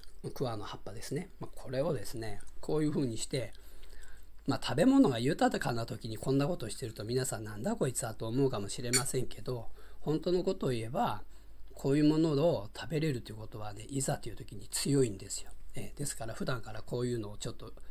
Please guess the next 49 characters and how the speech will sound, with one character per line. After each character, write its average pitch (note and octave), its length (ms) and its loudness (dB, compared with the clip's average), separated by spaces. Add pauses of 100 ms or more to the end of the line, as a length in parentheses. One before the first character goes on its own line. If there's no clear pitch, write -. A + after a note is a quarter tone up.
(200)
ね、 D3+ 260 0
ジ C#3 140 0
ン B2 60 2
ベ A2+ 80 -2
エ G#2+ 40 -4
さ A2+ 140 -4
ん A2 60 -6
の G#2+ 160 -6
こ A2+ 120 -6
の - 140 -8
映 B2+ 180 -4
像 A#2+ 160 -2
を A#2 40 -2
見 A2+ 140 -2
て - 180 -8
ね、 D#3 160 -8 (240)
練 C#3 240 0
習 C3 160 0
し - 100 -4
て、 - 120 -6
時 G3+ 240 2
々 G#3 140 0 (280)
召 G#3 140 4
し F#3+ 100 4
上 D3+ 80 0
が C3 100 0
っ - 20 -10
て B2+ 140 -6
み A#2+ 100 -2
た B2+ 120 -8
ら - 160 -10
い - 60 -8
か - 160 -6
が A2 100 -8
で G2+ 120 -8
し - 100 -6
ょ - 80 -10
う - 20 -16
か - 140 -16
と - 100 -12
思 - 140 -10
い - 80 -10
ま - 100 -10
す。 - 80 -10 (520)
ね。 D3 120 -4 (1900)
は - 120 2
い。 - 80 -2 (1080)
う D3+ 40 0
ん。 A#2+ 220 -2